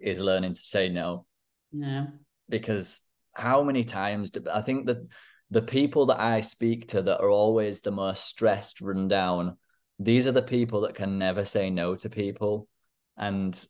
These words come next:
Speaker 1: grab back some of your own fucking time. Like, you'll be surprised how much time you get when you just start saying no to other people and, and saying yes to what you wanna do. It's crazy.
Speaker 2: Yeah.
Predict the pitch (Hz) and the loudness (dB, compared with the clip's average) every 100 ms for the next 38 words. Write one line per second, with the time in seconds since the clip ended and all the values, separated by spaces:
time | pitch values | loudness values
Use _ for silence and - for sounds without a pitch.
0 | _ _ _ _ _ _ _ _ _ _ | _ _ _ _ _ _ _ _ _ _
1 | _ _ _ _ _ _ - 107 147 - | _ _ _ _ _ _ -4 0 0 0
2 | 117 131 - 120 113 110 104 104 101 - | -2 -2 -2 2 4 4 4 4 0 -4
3 | 98 - 180 95 95 117 135 98 - 107 | -6 -6 -6 -2 -2 0 -2 -6 -2 -2
4 | 113 117 110 117 120 - 110 131 156 120 | 2 2 2 -2 -4 0 2 2 0 -2
5 | 113 110 - - 90 104 127 123 110 - | 0 0 -4 -6 -2 0 0 2 2 2
6 | 104 101 98 - 107 101 - 104 98 92 | -2 -2 -4 -2 0 0 0 0 2 0
7 | 95 107 - 101 101 104 110 117 101 92 | 2 2 0 -2 -2 0 0 0 0 0
8 | 92 - - - 98 90 110 104 98 98 | -4 -8 -20 -6 -4 2 2 2 2 0
9 | 113 - 104 95 92 92 98 98 95 95 | 0 -4 0 0 -2 -4 -4 -2 -2 -2
10 | 92 92 110 120 _ _ _ _ 104 110 | -2 0 -2 -6 _ _ _ _ -8 -6
11 | - 101 113 139 143 95 - _ _ _ | 0 4 6 6 4 2 -2 _ _ _
12 | _ _ _ _ _ _ _ _ _ 160 | _ _ _ _ _ _ _ _ _ -2
13 | 160 | -2